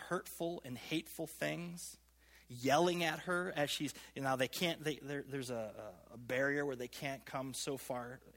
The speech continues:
in. They have to stay out at a certain distance. But going through those people who are just saying hurtful,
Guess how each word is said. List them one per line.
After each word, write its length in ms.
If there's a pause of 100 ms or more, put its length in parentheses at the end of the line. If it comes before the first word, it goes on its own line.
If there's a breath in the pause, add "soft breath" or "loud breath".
in. 340
They 80
have 120
to 80
stay 280
out 240
at 60
a 40
certain 300
distance. 420 (320 loud breath)
But 160
going 380
through 760 (220 loud breath)
those 260
people 400
who 160
are 100
just 480 (360 loud breath)
saying 380 (180)
hurtful, 600